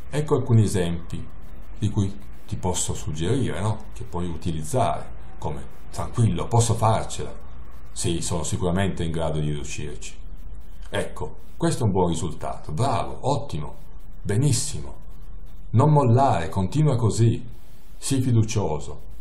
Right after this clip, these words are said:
Stai calmo, con calma, possiamo risolvere tutto. Sì, sto facendo la cosa giusta. E così via. Ne puoi usare tanti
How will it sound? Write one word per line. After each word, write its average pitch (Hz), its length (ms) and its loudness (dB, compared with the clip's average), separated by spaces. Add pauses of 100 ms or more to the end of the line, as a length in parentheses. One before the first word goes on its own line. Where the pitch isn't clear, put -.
(260)
Stai 131 280 -2
calmo, - 460 -2
con 147 200 2
calma, 73 380 -2 (200)
possiamo 120 300 2
risolvere 120 400 4
tutto. - 440 -2 (600)
Sì, 87 320 0
sto - 180 -2
facendo 87 360 -2
la 82 80 0
cosa 80 260 -2
giusta. - 420 -2 (840)
E 175 120 -2
così 117 260 0
via. 62 280 -4 (180)
Ne 113 100 0
puoi 120 160 2
usare 117 360 2
tanti 82 600 0